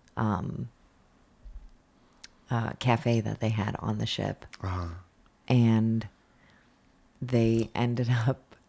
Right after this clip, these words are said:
Speaker 1: this lady, these two ladies were trying to figure out what they wanted. And they were both like, "A cappuccino,"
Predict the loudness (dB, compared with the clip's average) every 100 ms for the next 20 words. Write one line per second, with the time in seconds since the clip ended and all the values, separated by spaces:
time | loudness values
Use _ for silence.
0 | _ _ -10 -2 2 2 2 0 -2 -2
1 | 0 2 2 2 0 -2 -4 -2 -2 -2
2 | -2 -2 -2 -2 -2 0 2 2 0 -2
3 | -2 -2 -4 -6 -6 -8 -10 -6 -4 -4
4 | -6 -4 -2 2 2 0 -2